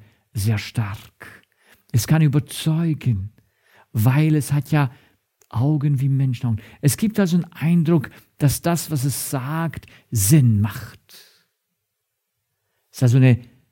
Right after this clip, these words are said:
eine Täuschung in dieser ganzen Sache. Es sieht so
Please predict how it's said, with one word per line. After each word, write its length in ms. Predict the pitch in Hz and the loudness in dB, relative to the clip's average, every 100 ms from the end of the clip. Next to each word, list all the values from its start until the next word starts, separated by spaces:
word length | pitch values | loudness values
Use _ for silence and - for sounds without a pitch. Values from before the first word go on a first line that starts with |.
| _ | _
eine 140 | 123 139 - - | -2 -2 -4 -14
Täuschung 840 | - 165 214 175 - - 107 104 - - _ _ _ _ - | -4 4 6 6 2 -6 -4 -6 -8 -20 _ _ _ _ 4
in 280 | 139 139 | 4 4
dieser 420 | 120 135 120 131 110 - _ _ - | 2 0 0 0 -2 -6 _ _ -2
ganzen 500 | 120 131 120 - 127 | 0 2 0 -4 -8
Sache. 480 | - 123 107 117 104 - _ _ | -4 -6 -4 -6 -6 -10 _ _
Es 240 | 139 101 - | 0 0 2
sieht 240 | 190 220 | 2 2
so 200 | - | 0